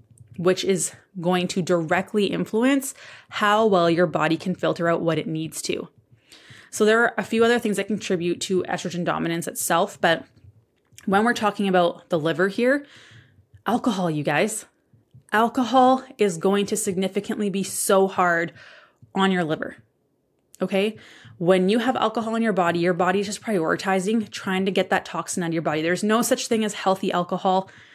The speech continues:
That's not a thing. If you wanna have alcohol, that's fine. But realize if you're going to do some detoxes and all this kind of stuff, just pumping your body full of alcohol isn't going to help you. Okay? Um,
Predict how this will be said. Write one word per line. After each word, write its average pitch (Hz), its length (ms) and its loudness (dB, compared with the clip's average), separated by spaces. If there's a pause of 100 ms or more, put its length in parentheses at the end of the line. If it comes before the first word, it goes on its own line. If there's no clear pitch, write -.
(140)
That's 196 200 -2
not 196 140 2
a - 20 2
thing. 175 380 -2 (340)
If - 80 -14
you 196 60 2
wanna 196 200 2
have 190 180 -4
alcohol, 180 400 -2
that's - 240 -6
fine. 185 540 -2 (520)
But 190 240 0
realize 214 460 4
if - 100 -6
you're 196 80 2
going 190 300 0
to 214 80 0
do 185 180 0
some 175 400 -4 (260)
detoxes 175 720 -6
and 170 80 -2
all 170 120 0
this 180 120 0
kind 185 160 -4
of 170 60 -4
stuff, 170 480 0 (500)
just - 220 -10
pumping 208 320 0
your 190 80 4
body 175 260 2
full 180 160 0
of 170 60 -2
alcohol 165 460 -2
isn't 175 240 -2
going 151 240 -2
to 180 80 -12
help - 240 -10
you. - 140 -12 (720)
Okay? 190 320 -2 (460)
Um, 175 400 2